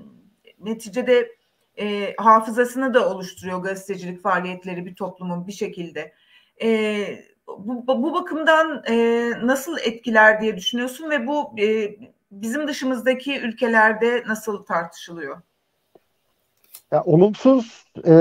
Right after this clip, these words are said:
Speaker 2: etkilediği muhakkak. Özellikle bizde olumsuz etkilediği muhakkak. E, bundan, e, bir dört beş ay evvel, e, bir, e, heyet olarak bazı, e, basın kurumlarını ziyaret etmiştik. E,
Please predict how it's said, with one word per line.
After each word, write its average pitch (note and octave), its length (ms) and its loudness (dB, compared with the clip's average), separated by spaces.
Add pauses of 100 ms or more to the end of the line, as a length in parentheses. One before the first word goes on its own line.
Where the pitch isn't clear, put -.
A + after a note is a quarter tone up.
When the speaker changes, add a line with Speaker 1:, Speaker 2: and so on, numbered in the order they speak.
(320)
Speaker 2:
etkilediği G3 720 6
muhakkak. G3 640 6
Özellikle E3 540 8
bizde D3+ 220 6
olumsuz C3+ 360 6
etkilediği A#2+ 580 2
muhakkak. A2 840 2 (100)
E, E3 60 6 (440)
bundan, F3+ 600 6 (320)
e, D#3+ 340 2
bir D#3+ 260 8
dört E3+ 220 8
beş F3+ 160 4
ay D3 180 8
evvel, B2 280 2 (400)
e, D3 60 -2 (540)
bir, D3 220 0 (180)
e, C#3 220 4
heyet D#3+ 300 8
olarak B2+ 360 4
bazı, C3+ 580 6
e, C3+ 140 4
basın D3+ 220 2
kurumlarını C#3 640 0
ziyaret C#3 340 6
etmiştik. - 680 -8 (160)
E, C#3+ 60 -4